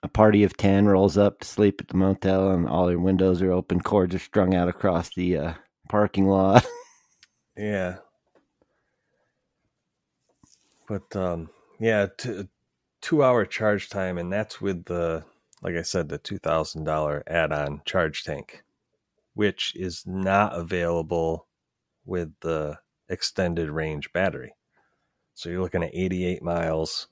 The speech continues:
Speaker 2: So you're gonna do that in, at fifty-five, uh, an hour and a half, and then you're gonna spend two hours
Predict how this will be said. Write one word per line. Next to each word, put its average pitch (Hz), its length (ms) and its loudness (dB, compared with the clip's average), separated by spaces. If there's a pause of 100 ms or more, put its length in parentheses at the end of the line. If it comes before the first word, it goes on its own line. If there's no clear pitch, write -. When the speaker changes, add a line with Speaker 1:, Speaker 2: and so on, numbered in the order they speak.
(640)
Speaker 2:
So - 120 -14
you're 82 100 -10
gonna 85 180 -4
do 85 200 -8
that 80 340 0
in, 78 440 -6 (1120)
at 69 140 -16
fifty-five, 76 920 -6
uh, 69 420 -6 (200)
an - 220 -16
hour 76 500 -4
and 73 340 -8
a 76 100 -10
half, 98 580 0 (200)
and 80 200 -8
then 78 260 -8
you're 78 140 -10
gonna 80 120 -6
spend 82 360 -6
two 95 240 -2
hours 82 600 -2